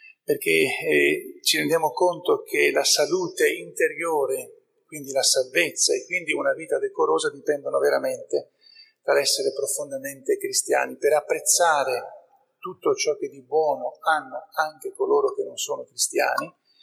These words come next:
ma per mostrare anche a loro con molta delicatezza quello che ancora manca, perché loro siano ancora più felici,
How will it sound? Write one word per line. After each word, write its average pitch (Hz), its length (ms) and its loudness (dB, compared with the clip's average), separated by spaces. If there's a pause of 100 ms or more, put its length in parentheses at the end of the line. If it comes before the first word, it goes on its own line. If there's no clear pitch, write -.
(460)
ma 147 160 -2
per 143 160 0
mostrare 160 760 0 (640)
anche 139 360 -4
a 156 80 4
loro 147 440 -4
con 135 220 -4
molta 139 640 -4
delicatezza 139 840 0
quello 165 260 -2
che - 140 -6
ancora 165 280 0
manca, 135 440 -4
perché - 260 -8
loro 151 240 -2
siano 143 240 -4
ancora 139 340 -2
più 170 260 -10 (380)
felici, - 640 -2